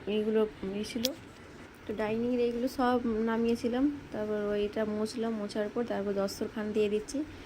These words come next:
এর উপরে আর একটা দিয়ে দেবো দস্তরখান। তো ভালো করে সাজিয়ে নিচ্ছি, বললামই তো এই রুমটাকে আজকে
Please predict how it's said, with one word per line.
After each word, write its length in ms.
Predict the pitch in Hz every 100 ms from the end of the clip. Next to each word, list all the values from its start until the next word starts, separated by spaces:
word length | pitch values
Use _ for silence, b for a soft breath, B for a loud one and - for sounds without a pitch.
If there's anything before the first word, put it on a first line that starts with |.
| B B
এর 220 | 208 208 208
উপরে 300 | 214 214 254
আর 160 | 214
একটা 240 | 208 - 208
দিয়ে 200 | 208 202
দেবো 180 | 208
দস্তরখান। 540 | 208 202 - 214 233 262
তো 80 | -
ভালো 260 | 214 202 202
করে 380 | 208 214 208 - - - - 196 -
সাজিয়ে 340 | 208 202 214
নিচ্ছি, 220 | 208 208 -
বললামই 380 | 208 214 220 220
তো 100 | 208
এই 120 | 214
রুমটাকে 400 | 208 214 220 220
আজকে 360 | 220 - 240